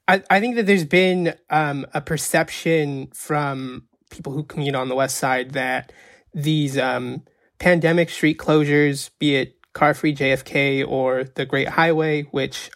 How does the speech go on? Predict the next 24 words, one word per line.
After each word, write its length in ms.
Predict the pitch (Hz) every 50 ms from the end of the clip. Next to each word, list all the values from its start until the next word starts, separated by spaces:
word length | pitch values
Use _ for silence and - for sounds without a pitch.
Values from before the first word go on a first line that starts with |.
| _ -
is 180 | 156 139 135 139
not 180 | 147 147 -
going 200 | - 165 151 151
to 80 | 147 139
be 120 | 143 139
resolved 540 | 143 143 139 143 139 143 143 143 143 143 - - -
until 320 | 151 143 135 - - 139
next 340 | 139 135 135 131 - - -
year, 360 | 151 143 139 139 139 135 - - - - - - - - _ _ -
that, 260 | 160 156 147 - - - 180
you 100 | 185 185
know, 80 | 165
these 220 | 156 165 165 - -
closures 480 | - 156 165 170 165 165 160 156 147
have 440 | - 156 147 143 143 139 135 - -
collectively 920 | - - 147 143 139 139 135 - 151 139 143 139 139 135 131 131 131 131 - - - - - - _ _ -
just 240 | - 156 156 - -
made 220 | 143 143 143 139
it 160 | 143 127 117
more 520 | 127 139 135 135 131 131 131 131 131 131 _ _ _ _ _ _ _ _ _ -
difficult 600 | - 147 - - 151 - - 143 131 - - -
to 120 | - 156
get 240 | 147 139 143 131 131
around 580 | 131 131 127 127 127 127 127 127 127 123 127